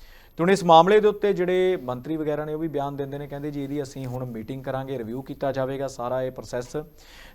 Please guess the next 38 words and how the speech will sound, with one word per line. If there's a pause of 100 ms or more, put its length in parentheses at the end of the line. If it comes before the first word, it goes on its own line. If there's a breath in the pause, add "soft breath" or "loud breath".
ਤੇ
ਦੂਜੇ
ਪਾਸੇ
ਇਹਦੇ
ਵਾਸਤੇ
ਕੀ
ਹੁੰਦਾ
ਹੈ
ਕਿ
ਇੱਕ
ਲਾਈਟ
ਦੇ
ਲਈ
ਸਾਢੇ
ਕੁ
ਤੇਰਾਂ
ਹਜ਼ਾਰ
ਰੁਪਇਆ,
ਕਹਿੰਦੇ
ਜੀ,
ਖਰਚਾ
ਆਉਂਦਾ
ਹੈ।
ਚਾਹੇ
ਉਹ
ਬੈਟਰੀ
ਹੋਵੇ,
ਉਹਦੇ
ਵਿੱਚ
ਲਾਈਟ
ਵੀ
ਲੱਗਣੀ
ਹੈ,
ਇੱਕ
ਪੋਲ
ਵੀ
ਲੱਗਣਾ
ਹੈ,